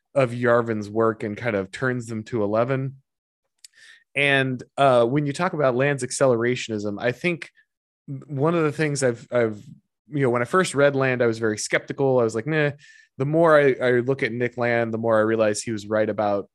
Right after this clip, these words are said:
a disturbing number of things. Um, and one of those things is the process of acceleration. Um, but I don't think,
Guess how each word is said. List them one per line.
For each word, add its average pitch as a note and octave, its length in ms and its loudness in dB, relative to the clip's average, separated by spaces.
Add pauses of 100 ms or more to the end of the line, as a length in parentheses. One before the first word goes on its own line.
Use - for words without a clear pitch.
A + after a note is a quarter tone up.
a A#2+ 140 -6 (200)
disturbing A#2+ 580 -4
number B2 280 -2
of A#2+ 80 -4
things. B2+ 440 -4 (460)
Um, B2 480 -2 (180)
and C3 440 -2
one D3 220 -2
of D3 80 -2
those C3+ 200 0
things B2+ 300 -4
is A2 180 -8
the G#2+ 160 -2
process A2+ 540 -4
of D3 100 -4
acceleration. D#3+ 840 -2 (420)
Um, A#2 460 -2
but C3+ 300 2
I C#3 120 4
don't C#3+ 400 -2
think, D3+ 240 -6